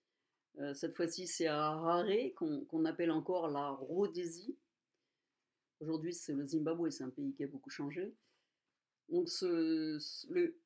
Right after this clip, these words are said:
et les discours de Sankara sont, comme d'habitude, à écouter. Vous les trouverez, euh, filmés sur, euh, YouTube et vous les trouverez aussi, euh, dans la transcription sur, euh, divers, euh, sites internet,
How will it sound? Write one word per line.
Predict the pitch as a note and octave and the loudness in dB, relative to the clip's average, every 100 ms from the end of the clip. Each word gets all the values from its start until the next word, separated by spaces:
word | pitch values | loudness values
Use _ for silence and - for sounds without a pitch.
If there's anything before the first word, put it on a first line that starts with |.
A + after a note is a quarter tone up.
| _ _ _ _ _ | _ _ _ _ _
et | E3+ F3 | 2 4
les | E3+ | 4
discours | D#3+ F#3 - G#3+ | 2 -2 2 2
de | F#3+ F3+ | 6 4
Sankara | F#3+ E3+ E3 D#3+ G#3 | 6 6 6 6 4
sont, | - F#3 F#3 | 2 2 4
comme | F3 D#3+ | 4 4
d'habitude, | E3 D#3 F#3+ F#3+ F3 - | 2 0 -2 -2 -2 0
à | D#3+ | 4
écouter. | D#3+ D#3+ E3 F#3+ G#3 | 2 2 -4 0 0
Vous | F3 | 0
les | C#3+ C#3 | -4 -6
trouverez, | - D#3 D3 E3+ D#3+ | -6 -4 2 2 2
euh, | C#3 C3+ C3 - - _ _ - | 0 -2 -4 -8 -10 _ _ -20
filmés | E3 E3+ E3 E3 F3+ F3 | -4 0 4 4 4 2
sur, | - - - D3+ D#3 C#3 | -2 -10 -8 -6 -6 -6
euh, | C3 C3+ | -6 -4
YouTube | C3+ D3+ D3+ G#3+ A#3 G3 | -2 -4 -4 -6 -6 -4
et | F3 | -2
vous | E3 D#3 | 0 0
les | D#3 | -2
trouverez | C#3 D#3+ C#3+ F3 | -2 -6 0 2
aussi, | E3+ D3+ - G3 G3+ | 2 0 -6 -4 0
euh, | D3+ C#3 | 0 -2
dans | D3 | -2
la | D3 | -2
transcription | C#3 - D3+ - D3+ - - G3 - _ _ | -6 -4 -6 -6 -12 -8 -6 -6 -8 _ _
sur, | - - E3 D#3 | -12 -4 -2 0
euh, | D3 C#3 | 0 -2
divers, | C3+ D#3 D#3+ E3 - D3+ | -4 -4 0 0 -2 -6
euh, | C#3+ C3+ C3 B2+ - _ _ _ _ _ _ - | -4 -4 -6 -12 -16 _ _ _ _ _ _ -20
sites | - - G3+ G3 - | -8 -4 -4 -6 -6
internet, | D3 D3+ C#3 D3+ A#3 - | -6 -2 0 2 0 -6